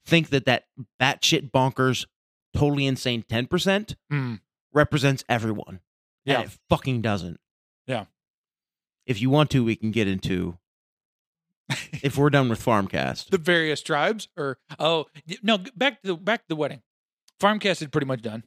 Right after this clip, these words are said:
Speaker 2: I mean,
Speaker 1: Okay.
Speaker 2: we have a bunny. Uh, we're gonna start doing quail kits. I don't know. Hopefully <laughs> she didn't want me to, like, spoil that or, you know, <laughs> hold off your request. It's an idea,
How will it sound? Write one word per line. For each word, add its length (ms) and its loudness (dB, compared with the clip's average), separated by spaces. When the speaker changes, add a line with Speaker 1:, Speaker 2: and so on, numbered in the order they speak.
Speaker 2:
I 100 -4
mean, 220 -6
Speaker 1:
Okay. 280 -2
Speaker 2:
we 100 0
have 140 2
a 40 -6
bunny. 400 -4
Uh, 400 0
we're 80 -10
gonna 180 -4
start 280 0
doing 220 -4
quail 340 -2
kits. 420 -6
I 80 4
don't 120 4
know. 100 0
Hopefully 440 -2
<laughs> 60 -16
she 180 -8
didn't 180 -10
want 120 -10
me 40 -10
to, 80 -8
like, 140 -10
spoil 360 -2
that 240 2
or, 120 -2
you 160 -6
know, 100 -2
<laughs> 140 -8
hold 360 2
off 160 2
your 100 0
request. 420 2
It's 100 -6
an 80 -6
idea, 560 2